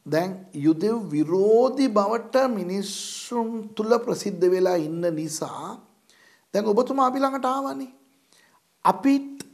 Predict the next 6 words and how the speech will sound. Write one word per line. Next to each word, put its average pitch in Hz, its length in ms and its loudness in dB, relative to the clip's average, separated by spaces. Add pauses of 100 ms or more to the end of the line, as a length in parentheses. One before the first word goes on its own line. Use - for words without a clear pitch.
සුභාරංචිය 226 800 -4
කියද්දී 202 680 0 (600)
අපිටත් 320 520 6
ඔවුන් 277 320 4
දොරටු 208 340 0
වසන්නට 175 680 -6